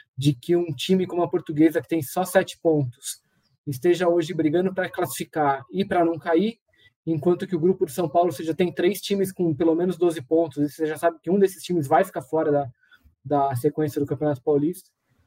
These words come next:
Mas é o regulamento, ele tá aí já faz três, quatro anos, todo mundo assinou, acho que não é questão de reclamar. A gente só tá pontuando.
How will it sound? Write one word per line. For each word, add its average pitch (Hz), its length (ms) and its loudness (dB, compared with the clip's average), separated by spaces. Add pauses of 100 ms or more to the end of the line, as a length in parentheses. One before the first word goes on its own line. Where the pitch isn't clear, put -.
(500)
Mas 156 140 -2
é 180 60 2
o 170 40 2
regulamento, 175 540 2
ele 160 80 -6
tá 160 140 0
aí 156 100 6
já 151 140 -2
faz 156 180 0 (300)
três, 160 280 2
quatro 156 480 2
anos, 160 200 0
todo 151 200 -4
mundo 151 140 -4
assinou, 143 380 0
acho - 160 -2
que 151 80 -6
não 151 80 2
é - 20 -4
questão 151 240 -4
de 143 80 -4
reclamar. 151 440 0
A - 560 -14
gente 123 80 -4
só 147 100 -2
tá - 260 2 (100)
pontuando. 143 800 2